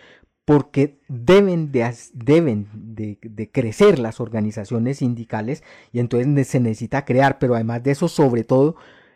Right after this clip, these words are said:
fortalecer los existentes y privilegiar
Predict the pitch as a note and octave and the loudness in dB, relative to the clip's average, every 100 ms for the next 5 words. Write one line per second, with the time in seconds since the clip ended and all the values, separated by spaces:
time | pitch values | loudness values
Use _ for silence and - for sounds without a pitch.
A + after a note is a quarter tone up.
0 | _ _ - D#3+ C#3 - C#3 A#2+ A#2 - | _ _ 4 4 4 2 0 0 -2 2
1 | F3+ F3 D#3+ - D3 - D#3+ C#3+ B2+ B2+ | 2 2 -4 -6 -8 -10 -6 0 0 0
2 | D#3+ E3 _ _ _ - D#3 D3 - G3+ | -6 -6 _ _ _ -4 -2 -2 4 4
3 | F#3 D3+ C#3+ C#3+ C#3 B2 C#3 | 6 2 2 0 0 0 -2